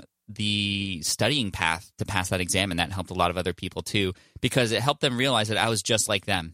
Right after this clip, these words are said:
just a few steps ahead. And because of that, even when the United States Green Building Council, the company that actually administers this exam, when they came out with their own study guide, people still wanted to learn from me because I shared my journey and they, they f-, saw,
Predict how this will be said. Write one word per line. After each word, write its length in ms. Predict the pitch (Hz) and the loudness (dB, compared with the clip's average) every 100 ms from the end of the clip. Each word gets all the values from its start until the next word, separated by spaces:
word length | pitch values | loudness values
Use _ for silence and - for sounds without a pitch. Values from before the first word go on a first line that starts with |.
| - | -2
just 240 | 104 - | 0 0
a 40 | 104 | -2
few 200 | 113 104 | 0 2
steps 280 | 110 - | 0 -2
ahead. 220 | 98 90 85 | -2 -2 -2
And 80 | |
because 320 | 90 - 117 98 | -6 -2 0 0
of 80 | |
that, 160 | 92 92 117 | 0 0 0
even 340 | 123 127 120 | 0 0 0
when 340 | 107 104 104 101 _ _ _ - | 0 0 -2 -6 _ _ _ -2
the 80 | |
United 320 | 101 101 107 98 | 0 2 2 0
States 280 | - 95 | -4 -4
Green 200 | - 101 | -6 -4
Building 280 | 101 92 90 | -2 -2 -4
Council, 480 | 85 90 87 87 85 - _ _ _ _ _ _ - | -6 -8 -8 -8 -10 -16 _ _ _ _ _ _ -8
the 80 | 107 | -4
company 340 | 113 104 101 | -2 0 -2
that 320 | 92 92 87 - _ _ _ | 0 0 0 -6 _ _ _
actually 340 | 104 - 120 107 | -2 0 0 0
administers 540 | 104 123 147 - 101 | 2 2 2 2 0
this 220 | - - | -2 -4
exam, 400 | 98 85 92 87 | -4 -2 -4 -2
when 100 | 92 | 0
they 140 | 104 131 | 2 2
came 160 | 123 | 2
out 100 | 107 | 0
with 80 | 98 | 0
their 160 | 135 143 | 0 2
own 140 | 123 | 2
study 240 | - 92 95 | 0 0 0
guide, 200 | 90 - | 0 -2
people 280 | 131 131 | -4 -2
still 580 | 135 - 123 113 101 95 - _ _ _ | 0 2 2 4 2 0 -6 _ _ _
wanted 260 | 104 98 95 | 2 2 0
to 80 | |
learn 160 | 95 90 | -2 -2
from 220 | 92 95 | -4 -2
me 240 | 101 78 98 | 0 -2 -6
because 300 | 101 - 95 | -8 -4 0
I 140 | 92 | 2
shared 320 | 95 - 101 98 | 2 0 0 0
my 160 | 95 | -2
journey 400 | 95 92 90 90 | -2 -4 -4 -4
and 100 | 92 | -4
they, 140 | 90 90 _ | -4 -6 _
they 120 | - 87 | -8 -8
f-, 200 | - - - | -8 -8 -2
saw, 540 | - 120 107 107 | 2 4 4 2